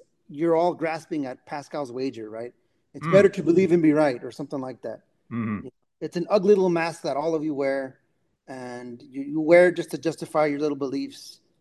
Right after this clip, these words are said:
Speaker 1: You know, it, it's cowardly. It's, it's fucking distasteful, and it's fucking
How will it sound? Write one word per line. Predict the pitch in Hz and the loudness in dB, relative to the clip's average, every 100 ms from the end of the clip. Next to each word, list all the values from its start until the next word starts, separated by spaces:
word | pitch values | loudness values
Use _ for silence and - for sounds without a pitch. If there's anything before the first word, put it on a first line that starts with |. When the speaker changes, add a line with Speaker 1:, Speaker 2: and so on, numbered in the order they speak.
| _ _ | _ _
Speaker 1:
You | - | -14
know, | 117 113 - _ _ _ - | -14 -14 -20 _ _ _ -14
it, | 135 - | -12 -12
it's | - | -10
cowardly. | - 180 160 131 123 110 _ _ _ _ _ | 6 6 6 2 -6 -12 _ _ _ _ _
It's, | 135 120 - - - _ _ _ _ _ _ _ | -10 -10 -12 -20 -20 _ _ _ _ _ _ _
it's | 151 123 | -18 -18
fucking | - 160 156 165 147 143 131 160 _ _ _ _ _ _ - 135 | -6 -4 -2 0 0 -2 -6 -10 _ _ _ _ _ _ -14 -6
distasteful, | 151 - 185 170 160 | -6 4 4 4 0
and | 147 | -4
it's | 131 | -6
fucking | - 156 139 127 | -6 -6 -6 -12